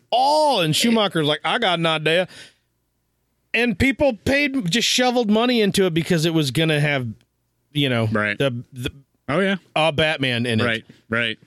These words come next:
Speaker 1: Because they still had the same Alfred.
Speaker 2: I just think it's kind of a shame
Speaker 1: <laughs>
Speaker 2: because that, I mean, I think, I mean, there's the whole, what was the Burton Superman film that was supposed to happen with Nick Cage and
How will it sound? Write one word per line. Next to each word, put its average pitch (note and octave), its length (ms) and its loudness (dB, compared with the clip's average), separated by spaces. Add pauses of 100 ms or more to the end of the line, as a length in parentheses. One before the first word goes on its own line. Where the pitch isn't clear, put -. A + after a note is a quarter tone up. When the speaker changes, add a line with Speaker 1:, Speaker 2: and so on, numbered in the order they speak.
(100)
Speaker 1:
Because D#3+ 240 0
they F#3 120 2
still G3+ 240 0
had F3+ 180 0
the E3 80 0
same E3 260 0
Alfred. C3 460 0 (160)
Speaker 2:
I G3 60 0
just G3 180 0
think F#3 140 0
it's B2+ 100 0
kind F3+ 200 -2
of E3 60 2
a D#3+ 60 0
shame F3+ 420 0
Speaker 1:
<laughs> - 0 -
Speaker 2:
because E3+ 380 -2
that, E3+ 200 0
I A3 100 -2
mean, A3+ 200 0
I G3+ 100 0
think, A#3+ 240 -2 (560)
I F#3 60 0
mean, F3+ 420 -2 (200)
there's D#3 400 0
the D3 100 0
whole, C#3+ 460 0 (340)
what C#3 180 -4
was B2 220 -2
the A#2+ 180 -2
Burton B2 500 2
Superman A2 600 0
film G#2+ 380 -2
that G2+ 100 -2
was G#2+ 100 -4
supposed G#2+ 420 -4
to G2 260 -4 (560)
happen A2+ 260 -2
with G2+ 160 -2
Nick A2 180 -4
Cage A2 500 -4
and G2+ 320 -2